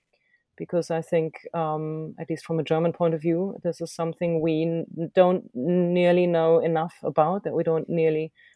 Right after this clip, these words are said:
learn enough about, including, uh, in the context of World War Two history writing. Um, you know, how the colonies were involved and how people who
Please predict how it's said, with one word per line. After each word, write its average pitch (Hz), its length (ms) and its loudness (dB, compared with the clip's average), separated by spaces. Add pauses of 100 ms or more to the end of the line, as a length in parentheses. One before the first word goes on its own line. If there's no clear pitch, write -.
learn 180 540 4
enough 185 320 2
about, 180 420 2 (500)
including, 202 840 2
uh, 175 180 2
in 185 200 4
the 190 80 4
context 175 640 0
of 165 380 2 (140)
World 165 300 2
War 165 180 2
Two 165 220 -2
history 160 380 0
writing. 185 600 -4 (680)
Um, 156 640 -2
you 175 120 0
know, 151 140 -2
how 156 160 4
the 160 80 2
colonies 160 500 2
were 151 320 2
involved 156 540 2
and 156 140 -4
how 156 180 -6
people 147 460 -6
who 139 280 -8